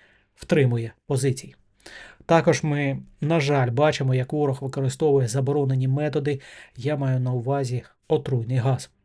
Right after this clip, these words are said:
Але це ще не все. Збройні сили України взяли в полон елітних десантників Р Ф. Цікава, до речі, історія. Військові двадцять четвертої бригади у Часовому Яру взя-, взяли в полон десантників дев'яносто восьмої дивізії Російської Федерації.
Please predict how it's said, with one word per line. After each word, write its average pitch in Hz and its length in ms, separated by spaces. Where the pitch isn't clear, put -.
Але 147 280
це 196 220
ще 160 200
не 143 80
все. 131 280
Збройні 175 300
сили 139 200
України 147 420
взяли 143 300
в 135 100
полон 147 400
елітних 147 640
десантників 135 720
Р 165 120
Ф. 123 180
Цікава, 151 340
до 127 120
речі, 135 220
історія. 127 420
Військові 156 380
двадцять 139 200
четвертої 147 380
бригади 135 420
у 135 220
Часовому 135 640
Яру 156 300
взя-, 135 280
взяли 143 300
в 139 80
полон 147 300
десантників 135 560
дев'яносто 139 480
восьмої 135 420
дивізії 143 400
Російської 131 400
Федерації. 139 580